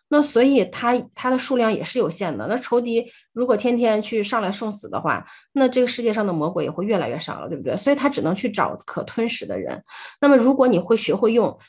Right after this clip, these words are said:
去通过敬拜赞美去赞美神，对吧？这个是最好的一个属灵征战的方式了。然后呢，你能够去运用耶稣基督的权柄去宣告，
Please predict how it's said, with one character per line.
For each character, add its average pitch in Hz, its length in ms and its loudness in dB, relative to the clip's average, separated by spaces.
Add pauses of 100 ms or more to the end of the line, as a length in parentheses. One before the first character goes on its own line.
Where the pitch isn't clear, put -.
(120)
去 - 380 0 (240)
通 226 160 -2
过 220 100 4
敬 226 220 2
拜 196 100 2
赞 220 200 0
美 156 200 -2
去 - 160 -12
赞 233 260 0
美 160 120 0
神， 113 440 -6 (400)
对 220 100 2
吧？ 185 200 4
这 233 120 2
个 220 60 8
是 208 180 0
最 220 160 2
好 185 200 -4
的 170 100 -6
一 170 60 -6
个 190 80 -2
属 170 180 -4
灵 156 160 0
征 165 160 0
战 160 100 2
的 156 80 -2
方 151 220 -6
式 - 140 -10
了。 95 240 -8 (400)
然 190 120 4
后 247 180 4
呢， 233 120 6
你 196 140 4
能 175 120 4
够 226 140 4
去 226 220 -2
运 233 160 2
用 202 200 2
耶 220 120 2
稣 220 120 -4
基 208 140 -6
督 208 100 -6
的 202 300 0
权 165 320 -4
柄 180 160 0
去 165 140 -6
宣 233 260 0
告， - 260 0